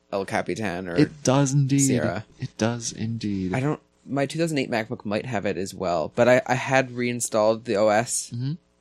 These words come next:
Speaker 1: with, you know, like, Snow Leopard or, or, or something newer, so I don't think it, it auto-installed. I didn't
Speaker 2: Mm-hmm.
Speaker 1: use my restore disk from ten five five.
Speaker 2: Right.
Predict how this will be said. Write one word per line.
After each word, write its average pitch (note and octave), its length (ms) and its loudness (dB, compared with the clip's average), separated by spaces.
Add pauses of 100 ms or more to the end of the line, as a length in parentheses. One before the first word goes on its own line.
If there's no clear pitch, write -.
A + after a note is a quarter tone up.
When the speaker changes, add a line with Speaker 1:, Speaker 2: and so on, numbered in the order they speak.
(120)
Speaker 1:
with, A2+ 220 -4 (120)
you A2+ 120 -6
know, G2 120 -4
like, F2+ 200 -2
Snow A2 180 -2
Leopard G2+ 280 0
or, F2+ 240 0
or, F2 360 -2
or E2 100 -8
something G2 540 -6
newer, G#2+ 480 2 (160)
so A2 200 0
I G2 80 4
don't G2+ 200 -2
think G#2+ 160 -6
it, - 160 -8 (240)
it - 80 -6
auto-installed. E2 920 -4
I A2+ 60 -2
didn't A#2+ 180 0
Speaker 2:
Mm-hmm. A#2 80 -2
Speaker 1:
use A#2 120 -2
my A#2 100 -2
restore G#2 340 -2
disk G#2+ 220 0
from G2+ 180 -8
ten - 200 -6
five C#2+ 200 -2
five. B1+ 300 -4 (160)
Speaker 2:
Right. G2+ 420 0